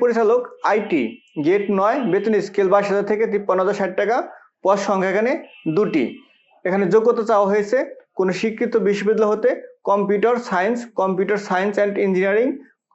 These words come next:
Information and Communication Technology সংশ্লিষ্ট বিষয়ে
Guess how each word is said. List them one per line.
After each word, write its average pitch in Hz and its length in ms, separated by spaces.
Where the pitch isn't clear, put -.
Information 202 640
and 208 80
Communication 196 540
Technology 202 400
সংশ্লিষ্ট 208 480
বিষয়ে 220 280